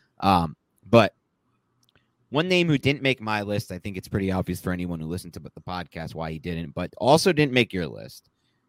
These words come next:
And that is, and, and yet a lot of Giants fans are tweeting me about him and they wanna talk about him. And let me just say this quickly 'cause I forgot this, but it's important to say.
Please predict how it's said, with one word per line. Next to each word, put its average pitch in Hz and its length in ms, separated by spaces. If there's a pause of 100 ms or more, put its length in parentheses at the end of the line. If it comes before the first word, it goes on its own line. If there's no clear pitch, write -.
(300)
And 101 160
that 127 240
is, 120 300
and, 95 200
and 101 140
yet 113 200
a 95 80
lot 104 200
of 101 80
Giants 101 300
fans 92 220
are 82 60
tweeting 95 360
me 95 100
about 95 320
him 92 240 (400)
and 80 80
they 76 60
wanna 69 200
talk 92 280
about 90 240
him. 87 140 (220)
And 131 120
let 170 100
me 175 60
just 165 140
say 147 120
this 131 220
quickly 117 340
'cause - 140
I - 40
forgot - 360
this, 95 180
but 78 140
it's - 120
important 82 360
to 80 60
say. 87 260